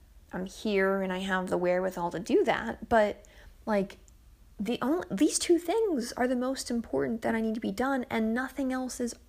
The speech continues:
urgent." We're back to that important versus urgent quadrant system again.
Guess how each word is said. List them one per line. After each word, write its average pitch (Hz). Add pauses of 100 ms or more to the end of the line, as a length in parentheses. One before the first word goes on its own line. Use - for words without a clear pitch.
urgent." - (1500)
We're 233
back 214
to 233
that 208
important 208
versus 202
urgent 202 (640)
quadrant 214 (160)
system - (100)
again. -